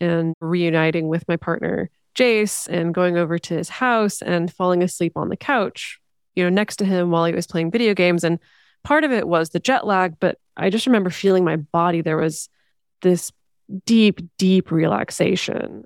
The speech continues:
of not even realizing how tense I had been the whole time that I was in this domestic violence situation, just constantly,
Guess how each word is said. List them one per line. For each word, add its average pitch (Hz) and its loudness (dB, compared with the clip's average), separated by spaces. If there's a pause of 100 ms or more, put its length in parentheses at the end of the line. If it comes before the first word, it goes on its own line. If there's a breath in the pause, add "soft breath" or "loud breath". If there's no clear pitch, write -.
of - -4 (180)
not 208 2
even 185 2
realizing 175 2 (200)
how 180 2
tense - -2 (220)
I 180 0
had 170 0
been 175 2 (380)
the 190 -8
whole 180 2
time 170 0
that 160 -2
I 165 -2
was 165 0
in 170 0
this 165 -2
domestic 165 -2
violence 190 0
situation, - -6
just - -14
constantly, - -2